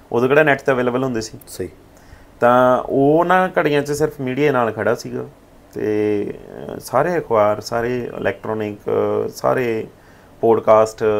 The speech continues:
Speaker 1: ਐਫ ਐਮ, ਸਾਰਿਆਂ ਨੇ ਸਾਡੀ, ਵਿਦੇਸ਼ ਦੇਸ਼ ਦੇ ਪੱਤਰਕਾਰਾਂ ਨੇ ਸਾਡੀ ਮਦਦ ਕੀਤੀ। ਇਹਨਾਂ ਦੋ ਹਜ਼ਾਰ ਬਾਰਾਂ ਜਦੋਂ ਸਟੱਡੀ ਰਿਲੀਜ਼ ਹੋਈ, ਬਾਬਾ ਐਟੋਮਿਕ, ਮੈਨੂੰ ਯਾਦ ਹੈ,
Speaker 2: ਹਮ।
Speaker 1: ਚਾਰ ਵਜੇ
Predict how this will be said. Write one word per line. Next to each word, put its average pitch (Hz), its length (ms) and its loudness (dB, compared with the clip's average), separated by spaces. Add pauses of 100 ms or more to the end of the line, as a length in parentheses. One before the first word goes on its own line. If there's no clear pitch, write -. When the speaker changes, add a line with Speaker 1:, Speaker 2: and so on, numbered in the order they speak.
(180)
Speaker 1:
ਐਫ 107 240 2
ਐਮ, 110 340 -8
ਸਾਰਿਆਂ 143 340 -4
ਨੇ 113 80 -8
ਸਾਡੀ, 104 500 -6
ਵਿਦੇਸ਼ 104 560 -6
ਦੇਸ਼ 104 240 -10
ਦੇ 107 100 -6
ਪੱਤਰਕਾਰਾਂ 98 480 -6
ਨੇ 98 80 -10
ਸਾਡੀ 101 220 -10
ਮਦਦ 98 300 -8
ਕੀਤੀ। 139 320 -14 (1000)
ਇਹਨਾਂ 160 360 4
ਦੋ 139 100 2
ਹਜ਼ਾਰ 170 120 4
ਬਾਰਾਂ 131 300 6
ਜਦੋਂ 185 220 -2
ਸਟੱਡੀ 165 280 0
ਰਿਲੀਜ਼ 156 320 2
ਹੋਈ, 127 260 0 (1000)
ਬਾਬਾ 110 280 4
ਐਟੋਮਿਕ, 143 320 -2
ਮੈਨੂੰ 143 220 -4
ਯਾਦ 135 160 6
ਹੈ, 110 60 2
Speaker 2:
ਹਮ। 107 60 -2
Speaker 1:
ਚਾਰ 131 200 6
ਵਜੇ 131 480 0